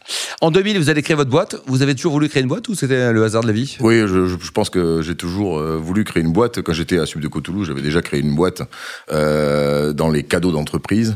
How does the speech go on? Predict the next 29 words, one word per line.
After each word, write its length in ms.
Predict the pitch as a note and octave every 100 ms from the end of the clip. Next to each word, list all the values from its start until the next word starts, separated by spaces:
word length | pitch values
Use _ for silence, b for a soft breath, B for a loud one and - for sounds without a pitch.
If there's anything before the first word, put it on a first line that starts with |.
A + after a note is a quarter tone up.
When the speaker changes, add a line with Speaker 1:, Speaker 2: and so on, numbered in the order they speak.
| B B B -
Speaker 2:
Euh, 1080 | E2 E2+ E2+ E2+ E2 E2+ E2+ E2+ E2+ E2+ F2
mais 180 | F2 F2
j'avais 220 | D#2 D#2+
toujours 280 | D#2 F#2 F2+
en 100 | E2
tête 180 | D2+ F2+
de 100 | E2
créer, 400 | - E2+ E2+ F2+
euh, 460 | D#2 D2+ D2+ D#2 -
une 160 | G2+ F2
entreprise 580 | F2 F#2+ D#2 A2+ A2+
et 80 | F2+
j'étais 260 | E2 F2+ G2
même 240 | G2 G2
frustré 380 | F2 F#2+ - G#2
de 80 | E2+
pas 140 | D2+
encore 320 | E2+ E2+ F2+
avoir 260 | E2 D#2 D2
l'idée. 600 | D2 D2+ F2 F2+ D2+ C#2+
Et 40 |
Speaker 1:
Vous 60 | A#2
avez 160 | C3 C3
quel 160 | A#2+
âge 160 | A#2 G#2+
en 60 |
deux 100 | G2
mille, 200 | G2+ G#2
hein ? 180 | F#2 F2+